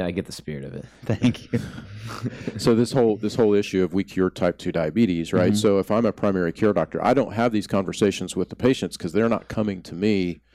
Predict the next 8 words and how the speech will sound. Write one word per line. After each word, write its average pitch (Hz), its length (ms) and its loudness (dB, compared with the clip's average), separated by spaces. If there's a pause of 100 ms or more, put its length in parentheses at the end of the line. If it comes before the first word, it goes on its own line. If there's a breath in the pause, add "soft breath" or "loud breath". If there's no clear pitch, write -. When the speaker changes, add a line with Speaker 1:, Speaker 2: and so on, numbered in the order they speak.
(520 soft breath)
Speaker 3:
for - 160 -2
newly 95 300 2
diagnosed 82 460 -2
diabetes. 80 640 -4 (280)
Uh, 90 60 -4
you 87 200 -8
know, 85 100 -4
I'm, 104 240 0